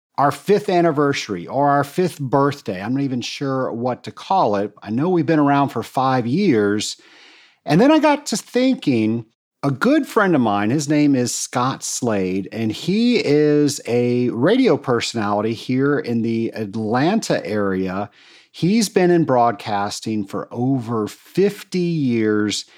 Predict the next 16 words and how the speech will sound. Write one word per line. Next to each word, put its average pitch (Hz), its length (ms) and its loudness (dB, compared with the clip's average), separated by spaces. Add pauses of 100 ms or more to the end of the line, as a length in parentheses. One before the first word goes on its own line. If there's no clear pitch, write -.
(360)
and 110 120 -6
he's 190 360 0
just 165 260 2
shared 127 540 0
so 180 880 0
much 139 480 2
knowledge 120 760 2
with 110 460 -2
me 107 440 2
on 98 260 -2
things 151 460 2
that - 260 -4
I 120 240 2
can 135 260 0
do 117 240 0
better 104 540 -2